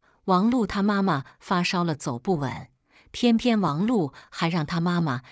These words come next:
睡在了上铺。半夜，陆阿姨想起床喝水，踩空了梯子，摔到了地上，骨折了。我到了医院时，陆阿姨正吵吵着要出院。“还不是为了帮你们省钱，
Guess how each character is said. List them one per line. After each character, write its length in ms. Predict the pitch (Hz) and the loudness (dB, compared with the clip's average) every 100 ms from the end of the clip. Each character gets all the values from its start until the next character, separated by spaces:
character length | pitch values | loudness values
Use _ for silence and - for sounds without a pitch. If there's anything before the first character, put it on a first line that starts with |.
| - | -10
睡 280 | - - 170 | -4 0 0
在 180 | 202 156 | -2 -4
了 120 | 170 | -4
上 280 | - 156 120 | -4 -6 -8
铺。 300 | - 139 - _ _ _ _ _ _ _ | -10 -12 -14 _ _ _ _ _ _ _
半 220 | 285 247 | 0 2
夜， 300 | 262 240 180 - _ | 4 2 2 -6 _
陆 200 | 277 269 | 0 2
阿 220 | - 285 | 2 -2
姨 240 | 269 180 202 | 0 0 -2
想 300 | - 165 208 | -2 -2 -2
起 220 | - 139 | -4 -6
床 240 | - 143 | -4 -6
喝 220 | 196 277 | -4 -4
水， 420 | 285 - 110 123 - _ _ _ - | -2 -4 -6 -10 -18 _ _ _ -8
踩 220 | - 135 | -4 -4
空 220 | - 185 | -2 0
了 100 | 175 | 0
梯 260 | - - 180 | -2 -2 0
子， 220 | 151 123 - - | -2 -6 -10 -10
摔 320 | - 190 170 | -2 0 0
到 160 | 165 | -2
了 120 | 135 127 | -4 -4
地 200 | 170 131 | -4 -4
上， 300 | - - - _ _ _ _ _ _ | -6 -8 -12 _ _ _ _ _ _
骨 220 | - 165 | -4 -4
折 300 | 143 139 127 | -2 -4 -2
了。 240 | 170 180 - _ _ _ _ _ _ _ | -4 -6 -12 _ _ _ _ _ _ _
我 140 | 202 175 | -2 2
到 180 | 196 | 2
了 80 | 160 | 0
医 160 | 156 185 | 0 0
院 240 | 196 151 | 2 0
时， 400 | 131 - 131 143 - _ _ _ | -2 -4 -4 -6 -12 _ _ _
陆 180 | 240 202 | 2 2
阿 240 | - 247 | 2 -2
姨 240 | 226 165 180 | -2 0 -2
正 280 | 254 190 | 0 -2
吵 280 | 151 - 240 | -2 -2 -4
吵 240 | 240 180 143 | -2 -4 -2
着 160 | 135 | -4
要 180 | 143 135 | -4 -6
出 240 | - 165 | -6 -4
院。 300 | 160 185 139 - _ _ _ _ _ _ | -2 -4 -6 -14 _ _ _ _ _ _
“还 220 | - 233 | -2 -2
不 140 | 262 262 | 0 0
是 140 | 320 | 0
为 140 | 302 | 2
了 100 | 240 | 0
帮 260 | 196 269 277 | 0 2 2
你 80 | 190 | 2
们 120 | 160 | 0
省 260 | - 151 123 | -2 -4 -4
钱， 420 | - 135 131 | -4 -4 -6